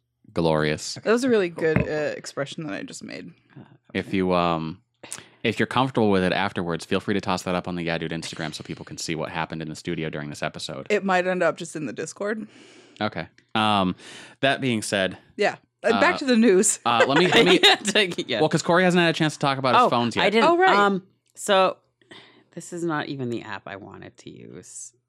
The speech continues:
Speaker 3: This is the fun part. I'll show you after. Anyways, uh, my first phone was the same as Proxy's because I got Proxy's old phone. <laughs>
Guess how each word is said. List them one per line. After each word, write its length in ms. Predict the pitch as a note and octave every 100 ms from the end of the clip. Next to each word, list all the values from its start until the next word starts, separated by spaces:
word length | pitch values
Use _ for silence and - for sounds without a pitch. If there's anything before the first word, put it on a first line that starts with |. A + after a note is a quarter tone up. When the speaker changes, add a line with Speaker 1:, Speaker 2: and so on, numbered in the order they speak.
| _ -
Speaker 3:
This 220 | B2+ -
is 220 | A2 - -
the 80 | - -
fun 220 | - -
part. 280 | - C#2 - _ _ _ _ _ _ _ _ _ -
I'll 100 | A3+
show 120 | C#3+
you 160 | G2+
after. 260 | F2 - - - -
Anyways, 360 | C3+ G2+ - - _ _ _ _ _ _ _ _ C#3+
uh, 240 | C#3 C#3+
my 220 | C#3+ D#3 A3
first 280 | B3 A3+ -
phone 240 | G3+ G3
was 120 | G3
the 60 | F3
same 220 | F3+ D#3+
as 100 | E3
Proxy's 480 | - B2+ - C#3 C#3+
because 240 | E3 D3 C3
I 60 |
got 200 | B2+ A#2+
Proxy's 360 | C#3 B2+ - C3
old 180 | C3+ C3
phone. 300 | F3+ C#3+ - B3 - - - - -
<laughs> 120 | C#3+